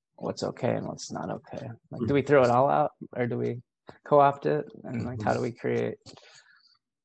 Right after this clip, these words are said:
Speaker 1: a mix of originality and, like, what's right for us versus, you know, some of the s-, truths of monogamy or open relationships or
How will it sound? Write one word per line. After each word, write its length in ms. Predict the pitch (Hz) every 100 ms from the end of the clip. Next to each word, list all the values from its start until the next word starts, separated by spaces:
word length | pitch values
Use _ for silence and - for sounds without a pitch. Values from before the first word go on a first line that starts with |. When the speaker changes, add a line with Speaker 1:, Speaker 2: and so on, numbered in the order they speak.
| _
Speaker 1:
a 120 | 78 120
mix 460 | 117 123 117 -
of 260 | 110 107 110 120 _ _ _ _ _ _ -
originality 880 | 120 120 120 120 127 131 131 127 127
and, 140 | 120
like, 180 | 113 113
what's 220 | 127 -
right 180 | 123 120
for 180 | 123 123
us 400 | 123 120 - -
versus, 1000 | - 120 - 110 135 147 - - - - _
you 160 | 160 -
know, 360 | - 85 - 117
some 180 | - 143
of 80 | 143
the 180 | 117 - _ _
s-, 180 | - - _ _ _ _ _ _ _ _
truths 340 | - 139 127 -
of 80 | 120
monogamy 720 | 127 120 120 127 143 151 151
or 180 | 117
open 240 | 120 123 127
relationships 800 | 127 131 135 139 143 143 - -
or 200 | 113